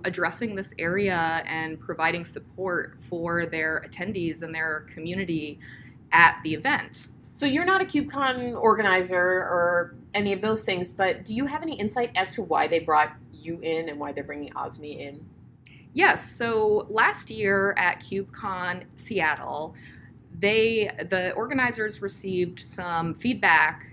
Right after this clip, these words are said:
Speaker 1: that a number of attendees were struggling at the event.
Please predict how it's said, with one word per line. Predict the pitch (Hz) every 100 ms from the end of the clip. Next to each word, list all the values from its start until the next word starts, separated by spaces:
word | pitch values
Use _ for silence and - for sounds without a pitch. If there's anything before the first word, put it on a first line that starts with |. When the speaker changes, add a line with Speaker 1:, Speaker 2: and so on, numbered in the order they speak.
| - 170
Speaker 1:
that | 170 170
a |
number | 196 233 269
of |
attendees | 247 - 196 180 175 170 165 165
were | 160 160
struggling | 156 - 170 160 160 156 156 -
at | 147 -
the | 147
event. | 147 80 67 - -